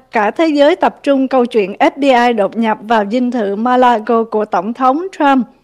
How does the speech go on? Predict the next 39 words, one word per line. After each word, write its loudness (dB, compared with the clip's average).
Dĩ 2
nhiên, 0
tụi 2
em 0
cũng -2
chỉ 0
theo 2
dõi 0
qua 0
The 0
King -2
Channel. -2
Tuy 0
rằng 0
câu 0
chuyện -2
này -2
chưa -2
dừng 0
lại, -4
nhưng 0
tụi -4
em 2
muốn -2
gửi 0
đến 0
ông 0
King, 0
tụi 4
em 2
nên 2
học -2
gì -2
qua 0
câu 0
chuyện -4
này -2
về 2
chính 0